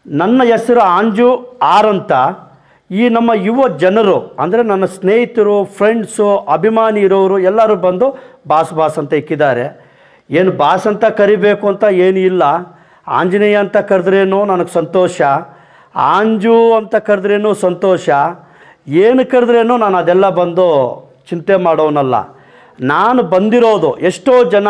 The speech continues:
ನಾಯಕರು ವೇದಿಕೆ ಮೇಲೆ ಬಂದು ಏನೇನೋ ಮಾತಾಡ್ಕೊಂಡು ಹೋಗ್ತಾರೆ. ಆದರೆ ಈ ಆರ್ ಆಂಜು ಬಾಸ್ ಆ ರೀತಿ ಅಲ್ಲ, ಹೇಳಿದ್ದೇ ಮಾಡ್ತಾನೆ, ಮಾಡಿದ್ದೇ ಹೇಳೋದು, ಇದು ಮಾತ್ರ ಸತ್ಯ.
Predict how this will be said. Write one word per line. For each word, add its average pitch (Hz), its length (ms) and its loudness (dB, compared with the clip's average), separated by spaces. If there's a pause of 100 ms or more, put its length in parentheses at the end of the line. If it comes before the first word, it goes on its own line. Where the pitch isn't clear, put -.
(120)
ನಾಯಕರು 170 840 0 (640)
ವೇದಿಕೆ 240 420 2
ಮೇಲೆ 220 260 2
ಬಂದು 190 760 0 (340)
ಏನೇನೋ 254 460 2
ಮಾತಾಡ್ಕೊಂಡು 220 680 0
ಹೋಗ್ತಾರೆ. 165 680 0 (320)
ಆದರೆ 208 800 0 (280)
ಈ 170 100 0
ಆರ್ 190 300 4
ಆಂಜು 233 300 0
ಬಾಸ್ 208 280 0
ಆ 180 140 2
ರೀತಿ 208 320 -2
ಅಲ್ಲ, 185 200 2 (600)
ಹೇಳಿದ್ದೇ 240 560 2
ಮಾಡ್ತಾನೆ, 233 600 2
ಮಾಡಿದ್ದೇ 214 640 2
ಹೇಳೋದು, 196 440 0
ಇದು 190 100 0
ಮಾತ್ರ 226 320 0
ಸತ್ಯ. 170 500 -2